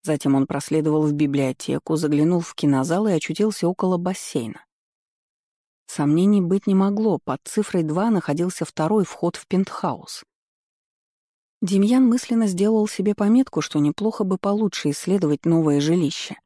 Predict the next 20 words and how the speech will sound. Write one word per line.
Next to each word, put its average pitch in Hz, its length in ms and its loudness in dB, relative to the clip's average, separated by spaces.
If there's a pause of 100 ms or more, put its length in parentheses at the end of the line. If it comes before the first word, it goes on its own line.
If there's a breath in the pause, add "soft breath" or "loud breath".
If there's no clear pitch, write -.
(300)
а 185 80 0
то 202 120 2
неведомо, 208 520 4
какие 196 400 0
ещё 170 400 0
сюрпризы 156 580 0
тут 139 200 -6
имеются. 139 580 0 (760)
Он 254 140 4
снова 180 320 0
вышел 165 340 2
в 160 80 2
лифтовый 160 420 0
холл 226 340 0
и 196 40 4
приложил 180 520 0
карточку - 580 -2
к - 120 -16
третьей 139 420 0
двери. 131 340 -2